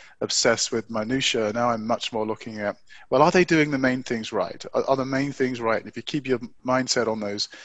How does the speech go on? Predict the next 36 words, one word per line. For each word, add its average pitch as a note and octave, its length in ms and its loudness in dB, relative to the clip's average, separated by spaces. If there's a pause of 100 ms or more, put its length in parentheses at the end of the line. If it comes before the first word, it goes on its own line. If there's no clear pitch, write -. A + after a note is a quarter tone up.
(680)
smaller D3 480 6
number A#2+ 340 0
of A2 240 -6
bigger A#2 240 0
metrics G#2+ 500 -4
and A#2 80 -8
bigger A2 280 -2
issues, D#3 480 -4 (460)
that C#3 180 2
seems B2+ 260 -4
to A#2 80 -8
be A2+ 140 -2
where A2 240 0
things A#2+ 360 -4
are G#2+ 40 -6
shifting, G#2+ 540 -2
and, G#2 120 -10
and A#2 160 -6
you A2 80 -10
think C3 240 0
less B2 280 0
about G#2+ 300 2
the, G2+ 220 0 (840)
uh, A2+ 220 0
the B2 100 -2
way A#2+ 180 4
of G#2+ 120 0
the A2 60 -2
past. A2+ 600 2
Um, G2+ 420 -4
so G#2+ 320 0
I G#2+ 40 -2
definitely B2+ 340 -6
think A2 240 -8
there's G2+ 160 -4
a, G2+ 140 -2